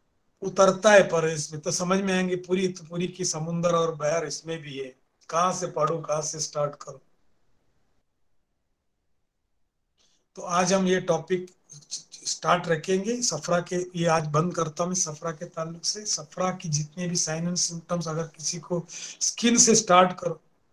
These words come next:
skin से start करके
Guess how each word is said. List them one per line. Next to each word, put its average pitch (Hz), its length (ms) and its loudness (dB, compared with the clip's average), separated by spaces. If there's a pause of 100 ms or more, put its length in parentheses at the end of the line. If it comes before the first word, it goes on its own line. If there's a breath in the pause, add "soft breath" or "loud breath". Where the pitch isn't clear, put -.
(680)
skin 196 340 -10
से 185 180 0
start 170 440 0
करके 165 480 -8